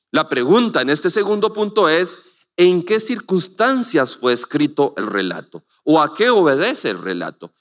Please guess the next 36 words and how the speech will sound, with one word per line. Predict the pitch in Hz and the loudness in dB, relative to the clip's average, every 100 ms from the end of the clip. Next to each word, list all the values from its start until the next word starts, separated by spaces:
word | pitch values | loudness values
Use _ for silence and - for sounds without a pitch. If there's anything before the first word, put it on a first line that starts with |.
| _ _ _ _ - | _ _ _ _ -4
Los | 123 123 | -2 2
dos, | 190 214 113 - | 2 2 0 -6
el | 98 | -6
primer | 107 107 151 160 | -4 -2 -2 0
punto | 233 208 - 147 139 | 0 0 -2 -4 -6
y | - 123 | -4 -2
este | 127 175 | -2 -2
segundo | 185 175 180 196 | 0 0 0 0
punto, | 175 170 190 | 0 2 2
lo | 165 | 2
que | - | 2
buscan | 123 156 175 | 0 0 0
es | 180 190 - _ _ _ | -2 -2 -10 _ _ _
ayudarnos | - 156 139 143 151 214 247 165 135 127 | -4 -4 -2 -2 0 2 2 0 0 0
a | |
entender | 131 123 127 131 175 | -2 -2 -2 0 0
el | 220 | -2
texto | 185 165 160 190 | -2 -4 -2 -2
de | 180 110 | -2 0
la | 131 | 0
mejor | 120 117 156 202 | 0 -2 -2 0
manera | 233 185 131 120 - - - | 0 0 -2 -2 -6 -14 -6
para | 151 143 | -2 0
que | 143 151 | 0 -2
cuando | 156 139 127 | 0 0 0
en | 127 | 0
el | 123 | -2
contexto | 135 123 113 202 311 - - 160 | -2 -4 -2 -4 -2 -6 -2 0
de | 139 | 2
la | 123 | 0
sociedad | - 117 117 117 | -2 -6 -2 0
donde | 190 214 202 | 2 0 -2
que, | 143 117 | -2 -2
en | 123 | -2
que | 123 | -2
vivimos | 117 120 185 226 135 101 | 0 0 0 0 -2 -4